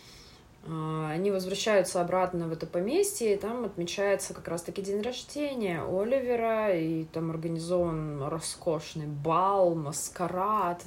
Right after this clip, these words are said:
там полное безумие. И Феликс говорит, как бы, «Окей, все очень старались, мама, папа, все там задействованы.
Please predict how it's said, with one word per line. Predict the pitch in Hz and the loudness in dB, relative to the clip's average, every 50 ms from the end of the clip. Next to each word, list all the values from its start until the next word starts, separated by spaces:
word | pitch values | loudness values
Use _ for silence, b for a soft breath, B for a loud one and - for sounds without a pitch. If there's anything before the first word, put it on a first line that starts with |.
| - | -12
там | - 151 151 151 151 151 - - - - 165 160 160 - - | -10 -10 -8 -8 -10 -12 -14 -20 -18 -14 -14 -14 -14 -12 -6
полное | - 175 170 165 165 160 160 160 160 | -2 0 2 2 2 0 0 0 -2
безумие. | 160 156 170 170 165 190 247 269 262 240 202 175 175 - B B B B B B B B B | -2 -2 -2 -2 -2 -2 -2 0 0 0 0 0 -2 -4 B B B B B B B B B
И | 160 | -8
Феликс | 165 - 214 220 226 208 202 196 | -2 0 0 2 2 0 0 2
говорит, | 185 180 180 185 196 190 - | 2 4 6 6 4 4 2
как | 180 170 170 | 0 -4 -2
бы, | 165 165 175 175 | 2 2 2 2
«Окей, | 170 175 - - 180 165 151 139 | 2 0 0 2 2 2 2 0
все | - - 160 151 | -2 -4 -4 -4
очень | 147 143 - - 151 143 | -6 -6 -8 -8 -8 -8
старались, | - - - 160 170 214 277 320 277 220 - - | -8 -6 -4 -2 -2 0 0 0 0 -2 -2 -4
мама, | 170 160 156 156 151 147 | -4 -4 -2 -2 -4 -6
папа, | 143 - 208 247 285 277 - 170 | -4 -2 0 0 0 0 -2 -6
все | 160 - - - 156 156 | -6 -6 -6 -6 -6 -6
там | 156 151 147 147 147 147 143 | -6 -8 -8 -8 -8 -8 -8
задействованы. | 147 160 151 151 185 233 302 320 - - - 196 180 170 170 160 151 135 | -8 -8 -6 -4 -4 -2 -2 -4 -4 -6 -4 -2 -2 -2 -2 -2 -4 -6